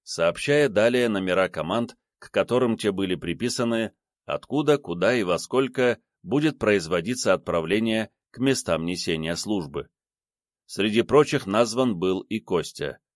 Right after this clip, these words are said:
Его команда должна быть отправлена с железнодорожного вокзала через пять часов.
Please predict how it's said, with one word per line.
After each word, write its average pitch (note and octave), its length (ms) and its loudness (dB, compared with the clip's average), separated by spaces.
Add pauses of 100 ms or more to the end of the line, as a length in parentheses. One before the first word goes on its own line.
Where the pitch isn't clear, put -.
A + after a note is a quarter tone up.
(440)
Его G#2 280 2
команда A2 440 2
должна G2 380 2
быть F#2+ 180 -2
отправлена F#2+ 760 0
с F#2+ 100 -10
железнодорожного G2 880 2
вокзала F#2 600 0 (200)
через B2+ 300 0
пять E2+ 260 -2
часов. - 480 -4